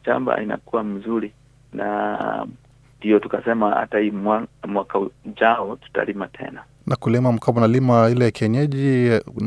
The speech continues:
Speaker 2: kwa
Speaker 1: Ya,
Speaker 2: jem-,
Speaker 1: ya
Speaker 2: kwa
Speaker 1: kwanza.
Speaker 2: jembe ama kwa mashine?
Speaker 1: <laughs> Ya kwanza, wacha niseme, ya kwanza ilikuwa kienyeji.
Speaker 2: Ah, ile jembe, jembe, jembe, <laughs> jembe, jembe na kwa shoka.
Speaker 1: Eh, ilikuwa jembe.
Speaker 2: Ah.
Speaker 1: Tunachimba mi-, mitalo,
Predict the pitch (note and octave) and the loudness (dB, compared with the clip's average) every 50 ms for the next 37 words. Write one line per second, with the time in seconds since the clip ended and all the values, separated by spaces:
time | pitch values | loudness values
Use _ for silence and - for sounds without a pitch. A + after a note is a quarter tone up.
0 | G#2+ - - G#2+ - G3 A3 G#3 F#3 E3+ F3 C3 C3 G3+ - D#3+ F3 D#3+ - D#3 | -2 0 2 4 6 6 6 6 6 4 2 2 2 2 4 4 2 2 2 2
1 | D3+ D3 C#3+ C#3 C#3+ C#3+ C#3+ C#3 C3+ C3 B2+ A#2+ A#2 - B2 A#2 B2 A2 - - | 0 0 0 0 0 0 0 2 2 4 4 4 4 2 2 2 2 2 2 4
2 | C#3+ A#2+ G2 G#2 G2 - A4 A4+ - - - - - - - - - _ - - | 4 4 4 2 0 -6 -10 -10 -6 -2 0 0 2 2 0 -2 -2 _ -16 -14
3 | - - - - - - D3 D#3+ F3 - - A3 B3+ E4+ B3 G3+ D#3+ C3 B2+ A#2+ | -12 -12 -12 -12 -4 0 2 2 2 2 2 2 2 2 4 4 4 6 6 4
4 | D3 F3 F3 - D#3 D3+ D3 C3+ - C#3+ D3 D#3 D#3 C#3+ C3 A#2 G#2+ - A#2 - | 2 0 0 0 0 0 0 2 4 6 6 6 6 6 4 4 4 2 0 2
5 | - D3+ F#3 F3+ D#3+ D#3 C3+ C3 - - D3 C#3 B2+ A2+ - A#2 A2 G#2+ A2 A2 | 2 2 2 4 4 2 0 0 2 6 6 6 6 6 6 6 6 6 6 4
6 | A2 G#2+ G2+ - C3 - _ _ - B2 A#2+ A2 B2+ C3 B2+ B2 A#2 A#2 B2+ D3 | 2 2 0 -6 -14 -20 _ _ 2 2 2 4 4 2 2 2 2 0 0 -2
7 | D3 C#3+ C#3+ B2+ C3 E3 - D3 - - C3+ A#2+ D#3+ D#3 - C#3 B2+ - D3+ C3 | -2 -2 -4 0 2 4 4 4 2 0 2 6 6 6 6 6 6 6 6 6
8 | B2+ D3 D3 C#3 C3+ B2+ - C#3 D#3 - C#3 C3+ C3+ C3 C3 - C#3+ B2 - C3 | 6 4 4 4 4 2 2 2 2 2 0 0 -2 -2 -2 0 0 0 0 0
9 | A#2+ - B2 C3+ D#3 F#3 G3+ F#3+ E3+ D#3 C#3+ C#3+ C#3 - - E3 D#3 C#3+ B2 A2 | 0 4 6 8 8 8 8 6 6 4 4 2 0 2 4 6 6 6 6 8
10 | B2+ C#3+ E3+ F3 E3+ C#3 B2+ A#2 A2+ A2+ A#2 A2+ - - C3 B2 A#2+ A#2 A#2 B2 | 8 10 10 8 6 2 0 0 0 0 0 -4 -4 -2 0 0 0 0 2 0
11 | A#2 - - E3+ D#3+ D#3 D3 C#3+ C3+ C3 C3 - _ _ - B2+ B2 A2+ G#2+ - | 0 2 0 0 2 2 2 2 2 -2 -4 -4 _ _ -6 -4 -2 -2 -4 -4
12 | - C#3+ D#3+ F3 F3+ F3+ F#3 F#3 F3+ F3 | -2 2 4 4 4 4 4 0 -2 -2